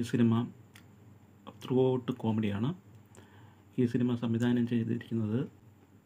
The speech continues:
റാഫിയാണ്. മറ്റേത് റാഫി ചിത്രങ്ങളെ പോലെ അദ്ദേഹത്തിൻ്റെ മുൻകാല, ഏഹ്, ചിത്രങ്ങൾ പലതും കോമഡിയാണെന്നുള്ള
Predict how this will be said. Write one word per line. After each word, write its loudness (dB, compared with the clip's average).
റാഫിയാണ്. -2
മറ്റേത് 0
റാഫി -2
ചിത്രങ്ങളെ -4
പോലെ -2
അദ്ദേഹത്തിൻ്റെ -2
മുൻകാല, 0
ഏഹ്, -10
ചിത്രങ്ങൾ -2
പലതും -2
കോമഡിയാണെന്നുള്ള -2